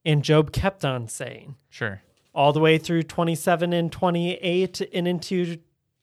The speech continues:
Speaker 1: started twenty-nine. Now Job kept on saying. You know, so, so this phrase, Job continued his discourse.
Speaker 2: He's responding.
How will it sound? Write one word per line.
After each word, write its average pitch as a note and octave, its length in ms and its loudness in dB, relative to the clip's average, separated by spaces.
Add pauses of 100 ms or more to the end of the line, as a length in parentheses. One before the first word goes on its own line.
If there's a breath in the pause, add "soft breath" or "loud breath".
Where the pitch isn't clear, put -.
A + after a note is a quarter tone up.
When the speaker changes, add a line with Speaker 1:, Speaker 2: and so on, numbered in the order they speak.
(360)
Speaker 1:
started C3+ 340 -4
twenty-nine. D#3+ 480 0
Now D3+ 180 0
Job F3+ 280 -2
kept G3+ 340 0
on A#2+ 280 -4
saying. B2+ 460 -12 (360 soft breath)
You G3 80 4
know, F3+ 100 10
so, F#3 340 8
so - 240 2
this D#3+ 360 0 (200)
phrase, D#3+ 380 2
Job D3+ 240 4
continued D3+ 440 0
his C#3 200 -2
discourse. F#3 760 -6 (500)
Speaker 2:
He's B2+ 240 -6
responding. A2+ 680 -4